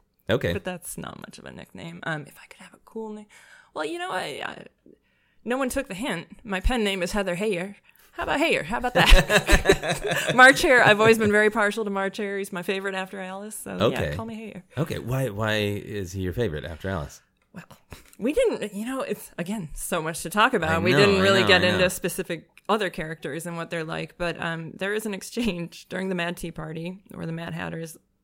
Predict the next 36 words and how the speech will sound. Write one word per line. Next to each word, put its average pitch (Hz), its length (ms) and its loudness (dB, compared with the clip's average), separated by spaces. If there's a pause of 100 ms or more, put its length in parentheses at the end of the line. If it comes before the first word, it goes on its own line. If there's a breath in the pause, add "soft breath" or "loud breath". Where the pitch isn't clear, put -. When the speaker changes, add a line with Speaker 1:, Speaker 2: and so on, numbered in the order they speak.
(400)
Speaker 2:
or - 80 -14
Hatter, 156 340 -2
he's 160 180 -10
never 160 120 -10
called 156 240 -14
Mad 151 240 -12
in 180 100 -10
the 185 60 -14
book, - 200 -14
actually, - 320 -18
but, - 180 -6
um, 160 220 -6
Speaker 1:
Oh, 151 80 -2
wow. 101 180 -8 (140)
Speaker 2:
he's, 175 280 -6
he's 180 220 -2
lamenting 170 680 -2 (580 soft breath)
that 165 220 -10
his 180 140 -6
watch - 360 -10
doesn't - 260 -14
work, 64 380 -12
and 170 120 -6
he 160 60 -8
says - 300 -12
to - 100 -14
Marchair, 190 640 -8
like, - 380 -16 (260)
"I 175 60 -8
told 185 400 -4
you 180 100 -6
butter 151 300 -8
wouldn't 147 340 -8
suit 143 240 -10
the 151 80 -10
works." - 500 -12